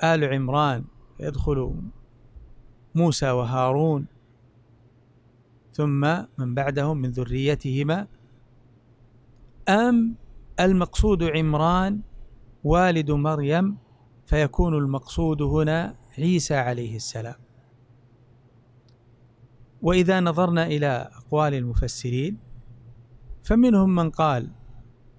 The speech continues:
هذا ومنهم من قال هذا، ولكن لعل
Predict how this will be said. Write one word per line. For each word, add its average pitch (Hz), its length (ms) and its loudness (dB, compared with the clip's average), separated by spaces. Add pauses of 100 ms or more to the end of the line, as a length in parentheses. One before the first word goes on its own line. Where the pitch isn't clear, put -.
(320)
هذا 190 360 2
ومنهم 220 420 2
من 143 120 0
قال 123 300 -4
هذا، 117 380 -12 (1200)
ولكن 165 440 2
لعل 139 680 -2